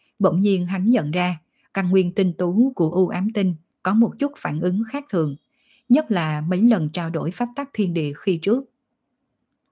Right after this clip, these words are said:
Trong hang động địa tâm, Dương Khai vừa bước vào chỗ này, không khỏi sinh ra cảm giác thân thiết, như kẻ lãng du quay về cố hương. Loại cảm giác này thân thiết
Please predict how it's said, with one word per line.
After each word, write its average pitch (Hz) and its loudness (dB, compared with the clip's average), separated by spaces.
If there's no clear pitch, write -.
Trong 202 2
hang 190 0
động 151 -2
địa 151 -2
tâm, 175 -2
Dương 208 4
Khai 180 -4
vừa 170 0
bước 240 0
vào 170 -2
chỗ 156 -4
này, 165 -2
không 202 0
khỏi 185 0
sinh 196 -2
ra 180 -2
cảm 160 -6
giác 247 0
thân 175 -2
thiết, 262 0
như 214 8
kẻ 156 -2
lãng 170 0
du 185 2
quay 180 -2
về 160 0
cố 180 0
hương. 190 4
Loại 170 2
cảm 165 0
giác 285 -2
này 160 0
thân 180 -4
thiết 269 0